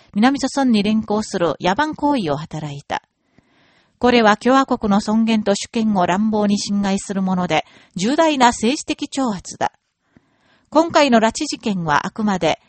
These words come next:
南側当局の介入による計画的で組織的な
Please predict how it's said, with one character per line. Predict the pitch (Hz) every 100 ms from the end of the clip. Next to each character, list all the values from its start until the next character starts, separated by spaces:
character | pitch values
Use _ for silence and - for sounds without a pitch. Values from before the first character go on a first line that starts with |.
| _
南 | 202 294 330
側 | 330 311 311
当 | 302 302
局 | 254 -
の | 180
介 | - 202 240
入 | 240 226
に | 220 214
よ | 208
る | 180 160 _ _
計 | 214
画 | 247 277 -
的 | 262 - 220
で | 190
組 | 214
織 | - -
的 | - 226 214
な | 170